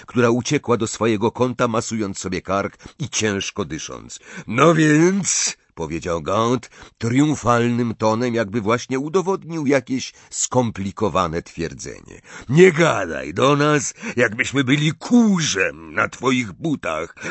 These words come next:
Pokolenia czarodziejów czystej krwi. Tego chyba o sobie nie powiesz, co?”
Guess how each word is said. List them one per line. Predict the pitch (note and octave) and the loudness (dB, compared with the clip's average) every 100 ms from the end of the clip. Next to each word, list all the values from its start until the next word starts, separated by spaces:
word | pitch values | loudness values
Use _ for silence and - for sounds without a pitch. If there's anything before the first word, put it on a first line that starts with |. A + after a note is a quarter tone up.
| - | -2
Pokolenia | D#3 G3 A#3 C4 G#3 D#3 C3 | 4 6 8 6 6 2 -2
czarodziejów | G#2 A#2+ A2+ B2+ B2+ B2 - | -2 -4 -2 -2 -2 -6 -4
czystej | - G3 - E3 F3 | -2 -2 -4 -4 -6
krwi. | - E3+ D3+ G2+ D#3 A#2+ F#2 - D#3+ | -6 -8 -8 -8 -4 -4 -6 -10 -2
Tego | C3+ C#3+ C#3+ | 0 2 2
chyba | F3 D#3 D#3 | 4 4 6
o | E3 E3 | 4 4
sobie | - - A#2+ A#2 A#2+ F#2+ C#3+ D3 - - | 0 -2 0 0 0 -4 -2 -2 -4 0
nie | D3 | 2
powiesz, | D#3+ D3+ A#2+ F#2 E2+ E2 | 4 2 2 0 -2 -6
co?” | - C#3 C3+ C#3+ D#3 | -2 -2 0 -4 -8